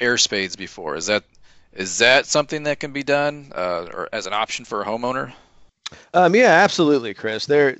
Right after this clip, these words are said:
Speaker 2: that's definitely a, a great solution to a tree that's planted too deep. And how could you tell it's planted too deep? Well, um, it probably looks like a telephone pole going into the ground. That's what I always say, as opposed to,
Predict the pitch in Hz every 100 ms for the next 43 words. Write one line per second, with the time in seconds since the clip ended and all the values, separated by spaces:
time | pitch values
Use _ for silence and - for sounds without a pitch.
0 | _ - 165 - 160 160 151 135 131 117
1 | 98 107 101 131 170 175 - 139 131 123
2 | 120 - 113 92 _ - 165 135 - 131
3 | 120 101 104 95 113 131 104 95 160 156
4 | 135 - 156 135 - 151 151 147 160 143
5 | 151 151 117 123 135 143 - - - _
6 | - 120 110 104 113 - 202 185 151 -
7 | 147 120 - 143 131 131 120 104 113 110
8 | 113 107 107 104 101 92 82 90 - 113
9 | 101 101 - 107 101 95 98 143 139 131
10 | - 123 117 113